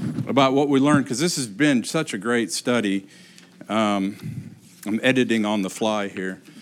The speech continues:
So last week he, he, he stopped at eighteen. We know that no one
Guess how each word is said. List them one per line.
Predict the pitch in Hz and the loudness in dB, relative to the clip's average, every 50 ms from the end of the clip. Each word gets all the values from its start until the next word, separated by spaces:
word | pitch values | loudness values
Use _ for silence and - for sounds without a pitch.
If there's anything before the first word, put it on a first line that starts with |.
| - - - - - | -20 -20 -20 -20 -10
So | - - - 190 175 165 156 151 143 - - - - - - - - - - _ - - - - - - 214 - - - - - _ _ _ _ _ _ _ _ - _ _ _ _ - | -2 4 6 8 8 8 8 6 6 2 -2 -10 -18 -20 -20 -20 -20 -20 -16 _ -14 -14 -14 -16 -16 -16 -16 -18 -18 -20 -20 -20 _ _ _ _ _ _ _ _ -20 _ _ _ _ -4
last | 143 151 175 190 202 196 - - | 2 4 4 6 4 4 2 2
week | 175 170 165 165 160 - | 4 6 6 6 6 2
he, | 139 139 147 151 135 127 110 - | -2 0 2 2 2 2 0 -6
he, | - 110 123 143 135 | -8 0 2 2 2
he | 131 - - - - 135 143 139 | 2 0 -6 -6 0 2 2 2
stopped | 135 - - 143 143 147 143 - 135 | 2 2 2 2 2 2 2 2 0
at | 120 113 - | 0 0 2
eighteen. | - 139 143 135 135 131 - - 143 135 123 113 113 113 110 110 110 - - - - - - - - - - | 4 4 4 4 2 0 0 2 4 4 4 4 2 0 -2 -2 -4 -8 -14 -20 -20 -20 -20 -20 -20 -18 -6
We | - 110 131 131 | 2 6 8 10
know | 123 127 147 160 165 151 143 139 135 131 127 | 10 10 10 10 8 8 6 6 6 4 4
that | 120 127 120 113 | 2 2 2 4
no | 120 123 139 147 160 | 6 6 6 6 6
one | 165 151 151 147 147 143 143 143 143 147 151 156 151 - - | 6 6 6 6 6 4 4 4 4 2 2 0 -4 -8 -16